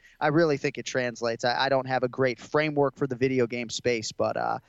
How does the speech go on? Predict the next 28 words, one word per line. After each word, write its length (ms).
I've 180
liked 200
what 120
I've 100
seen 220
thus 180
far. 180
And 80
as 140
I 80
said, 280
for 120
someone 260
like 180
me, 340
dude, 280
like, 260
I'm, 300
I'm 140
a 60
terrible 600
video 320
game 220
player. 360
Like, 180
you 100
want, 160
you 220